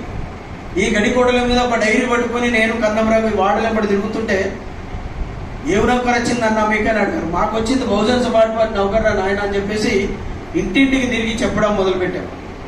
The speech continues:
కార్ఖాన గడ్డ వంద సార్లు వెళ్ళాం, పెద్ద గూడెం ఉంది నీ అమ్మాయి, ఇది కదిలిస్తే ఈ కరీంనగర్ని అణికియచ్చని. కానీ మా గూడెం అంతా కూడా ఎక్కడ నిలబడేదంటే జగపతిరావు దగ్గర నిలబడేది.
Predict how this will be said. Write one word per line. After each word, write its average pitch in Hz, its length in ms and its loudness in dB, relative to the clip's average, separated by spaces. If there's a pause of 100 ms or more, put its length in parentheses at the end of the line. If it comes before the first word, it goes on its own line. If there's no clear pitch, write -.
(1000)
కార్ఖాన 240 540 2
గడ్డ 226 80 0
వంద 214 420 2
సార్లు 247 240 2
వెళ్ళాం, 233 280 -2
పెద్ద - 260 -2
గూడెం 247 360 2
ఉంది 247 140 0
నీ 240 80 -2
అమ్మాయి, 220 280 2
ఇది 202 100 4
కదిలిస్తే - 640 0 (420)
ఈ 208 180 0
కరీంనగర్ని 233 540 2
అణికియచ్చని. 226 640 0 (680)
కానీ 185 580 2 (880)
మా 170 320 -2
గూడెం 220 220 2
అంతా 220 240 2
కూడా 233 520 2 (580)
ఎక్కడ 240 220 -4
నిలబడేదంటే 226 880 2
జగపతిరావు 233 560 2
దగ్గర 220 280 0
నిలబడేది. 190 460 -2